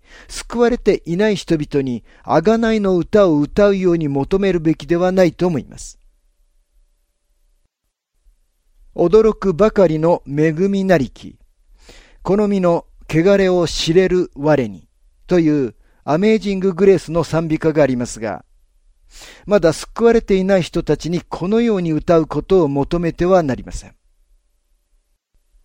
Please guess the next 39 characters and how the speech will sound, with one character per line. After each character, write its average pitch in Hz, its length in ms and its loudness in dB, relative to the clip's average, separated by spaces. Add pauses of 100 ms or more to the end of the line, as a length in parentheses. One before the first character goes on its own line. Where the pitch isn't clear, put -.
(1040)
も 220 140 2
し 208 120 -2
も 170 100 2
救 - 280 -8
わ 240 100 6
れ 247 80 4
て 214 140 2
い 185 80 0
な 190 140 2
い 165 40 2
人 170 220 -4
に 151 100 -2
こ - 160 -6
の 185 160 0
歌 202 320 0
を 175 80 2
歌 160 300 0
わ 196 120 4
せ 170 180 0
る 143 60 -6
な 117 140 -2
ら、 95 240 -8 (540)
あ 175 100 -2
な 180 100 4
た 151 140 0
は 143 100 2
そ 175 160 -8
の 208 120 0
人 190 280 2
を 151 100 4
嘘 151 260 -4
つ - 160 -18
き 165 100 -8
に 180 100 -2
す - 180 -8
る 101 80 -8
の - 120 -18
で - 120 -20
す。 - 200 -20